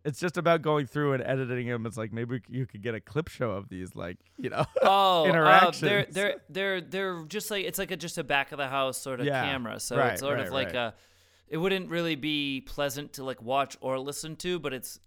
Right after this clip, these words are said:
Speaker 2: good enough to, like, review if we have to look at something or
Speaker 1: Right,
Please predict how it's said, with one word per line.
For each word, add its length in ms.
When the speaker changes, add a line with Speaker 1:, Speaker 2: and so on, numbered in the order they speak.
Speaker 2:
good 180
enough 580
to, 160
like, 320
review 640
if 220
we 120
have 240
to 120
look 300
at 120
something 640
or 380
Speaker 1:
Right, 400